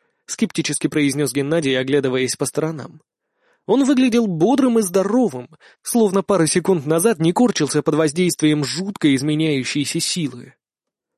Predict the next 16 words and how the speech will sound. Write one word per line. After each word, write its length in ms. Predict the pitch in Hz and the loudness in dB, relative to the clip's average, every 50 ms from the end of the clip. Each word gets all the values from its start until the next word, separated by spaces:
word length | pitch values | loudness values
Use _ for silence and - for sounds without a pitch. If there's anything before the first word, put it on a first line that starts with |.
| _ _ | _ _
"Это 200 | 269 262 - 254 | 0 2 2 4
душепийцы", 760 | 220 247 - - 240 - 254 247 208 156 - - - - - _ _ _ - | 4 4 4 4 2 2 2 0 0 0 -4 -8 -12 -12 -16 _ _ _ -4
вздохнула 520 | 175 170 160 156 143 131 - 147 139 135 | -2 0 0 0 0 0 0 -2 0 0
Мария 340 | 135 135 139 139 139 135 127 | 0 -2 -2 -2 0 0 0
Вышнегорская. 840 | 123 135 131 - 156 156 151 131 113 - - - - - - - - _ _ _ _ _ _ _ _ _ _ _ _ _ | 0 0 -2 -2 -4 -4 -4 -4 -6 -8 -12 -12 -12 -12 -14 -16 -20 _ _ _ _ _ _ _ _ _ _ _ _ _
"Они 300 | - 254 254 247 247 240 | 0 2 2 4 2 2
помнят 440 | - - 175 170 208 254 294 285 - | 2 2 2 4 4 4 2 2 2
о 60 | 240 | 0
своих 320 | - - 156 147 143 135 - | 0 2 2 2 2 0 0
корнях 500 | - 151 135 131 131 131 143 151 - 294 | -2 -2 -2 -2 -2 -2 -2 -2 0 0
и 60 | 294 | 0
все 220 | - - - 160 | 0 0 -2 0
мероприятия 720 | 151 151 143 143 - 147 139 127 123 127 123 - - 185 190 | 0 0 0 0 0 -2 -2 -2 -2 -4 -2 0 0 0 0
проводят 400 | 226 226 233 240 254 254 247 - | 0 0 2 2 2 0 -2 -2
в 80 | - | -2
таком 460 | - 185 - - 226 277 285 269 240 | -4 -2 0 2 2 2 2 2 -2